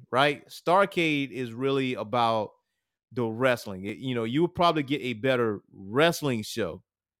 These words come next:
pay-per-view because you're gonna have wrestlers coming from, you may have wrestlers coming from different countries, different promotions,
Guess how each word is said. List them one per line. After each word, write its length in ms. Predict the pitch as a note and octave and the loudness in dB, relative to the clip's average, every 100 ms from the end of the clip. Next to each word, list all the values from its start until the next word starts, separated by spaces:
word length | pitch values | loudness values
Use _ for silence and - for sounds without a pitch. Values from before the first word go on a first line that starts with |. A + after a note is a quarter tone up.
| _ | _
pay-per-view 460 | - C#3 A#2 G2+ G#2 | 0 2 2 -6 -6
because 400 | G2+ G#2+ A#2 G#2+ | -6 -2 -2 -2
you're 100 | E3 | -2
gonna 200 | F3 C#3 | 2 2
have 260 | C3 A#2+ A2+ | 2 2 2
wrestlers 300 | A#2+ A#2 A2 | 0 -2 -6
coming 220 | B2 A2+ | -4 -4
from, 480 | - A2 G#2 G2 F#2+ _ _ _ _ _ _ _ _ | -4 -2 -2 -6 -10 _ _ _ _ _ _ _ _
you 100 | B2 | 4
may 140 | D#3 | 6
have 180 | D#3 C#3 | 6 6
wrestlers 220 | C3+ C3 A#2+ | 4 2 -4
coming 160 | B2+ | -4
from 140 | A2+ A2+ | -4 -4
different 240 | G#2+ F#2+ | -4 -4
countries, 420 | D3+ C#3+ - C3+ | 0 0 0 -2
different 260 | A#2 A2 F#2+ | -2 -6 -10
promotions, 640 | G2 C3 C#3 - C3 B2+ | 0 2 2 0 -4 -6